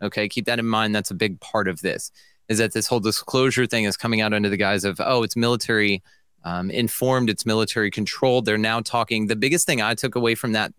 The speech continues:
hearing yesterday was the fact that this dude was, uh, you know, answering the question in the positive that he could see them being a threat to national security.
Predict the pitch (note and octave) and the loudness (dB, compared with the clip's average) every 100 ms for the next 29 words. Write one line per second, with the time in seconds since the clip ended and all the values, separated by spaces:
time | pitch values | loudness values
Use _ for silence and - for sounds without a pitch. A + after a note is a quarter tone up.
0 | - - A#2+ A#2+ B2 A2+ A#2+ B2 A2+ G2+ | -10 -2 0 2 2 0 0 2 2 0
1 | G2+ - G#2+ - F2+ - _ _ B2 A#2 | -2 -2 -2 -2 -4 -6 _ _ 0 2
2 | C3+ B2 A#2 - A2 G2+ - _ B2 A2 | 4 4 2 0 0 -2 -6 _ 0 0
3 | G#2+ - C3+ C3 C3+ B2 - B2+ - A#2+ | 0 0 0 0 0 0 0 -2 0 0
4 | G#2+ - - B2 A2+ A2+ - A2+ F2+ G#2 | -2 -2 0 0 2 -2 0 0 0 -4
5 | - _ _ - C3 C#3 G#2 - B2 A2+ | -6 _ _ -4 -2 -2 0 2 2 2
6 | G2+ G#2+ G#2 - A2 F2+ - G2+ F#2 - | 2 2 0 0 -2 -2 -2 -2 -2 -2
7 | G2 - A2+ - C3+ F2+ | -4 -4 -4 0 0 0